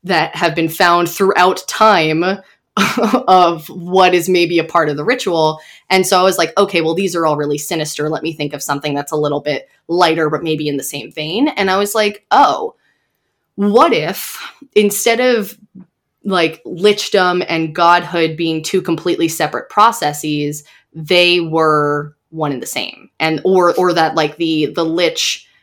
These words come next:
um, ritual was some type of corruption of the, uh, god ritual. And, um, and then that started getting me thinking about, like, how you could have such,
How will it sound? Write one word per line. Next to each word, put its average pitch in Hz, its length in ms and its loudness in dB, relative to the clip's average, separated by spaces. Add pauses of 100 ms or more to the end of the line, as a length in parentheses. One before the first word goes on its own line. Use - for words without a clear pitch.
(180)
um, 156 320 0
ritual 160 540 0
was 156 220 0
some 160 200 -2
type 170 200 -6
of 160 120 -8
corruption - 800 -4 (100)
of 143 480 -2
the, 143 500 -2 (320)
uh, 135 360 -2 (140)
god 214 380 4 (160)
ritual. 107 720 -6 (460)
And, 160 640 2 (100)
um, 151 640 2 (240)
and 220 160 4
then 240 220 2
that 190 500 2 (260)
started 196 360 0
getting 185 200 0
me 175 100 0
thinking 170 280 -4
about, 160 220 2
like, 147 120 -4
how - 180 0
you 190 120 0
could 160 120 -8
have 185 520 0 (240)
such, - 560 -2